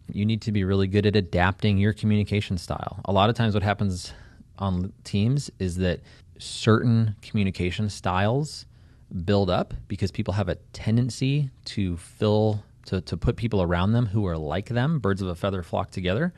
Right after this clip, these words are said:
And what happens is when you get multiple people with similar communication styles, it starts to become harder and harder and harder to appreciate people who communicate differently than that group. So there's this center of gravity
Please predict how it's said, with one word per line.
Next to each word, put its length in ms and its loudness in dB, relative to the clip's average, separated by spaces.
And 100 2
what 120 2
happens 320 2
is 320 -2
when 160 0
you 80 0
get 260 2
multiple 640 0
people 320 -2
with 140 0
similar 340 -2
communication 580 -2
styles, 500 -2
it 140 -6
starts 240 -2
to 60 -4
become 280 -2
harder 420 2
and 140 -6
harder 380 0
and 160 -6
harder 400 0
to 200 -6
appreciate 920 -2
people 240 -2
who 140 -4
communicate 580 -4
differently 460 -2
than 300 -2
that 340 -2
group. 340 2
So 100 0
there's 200 0
this 180 -4
center 340 0
of 140 -6
gravity 580 0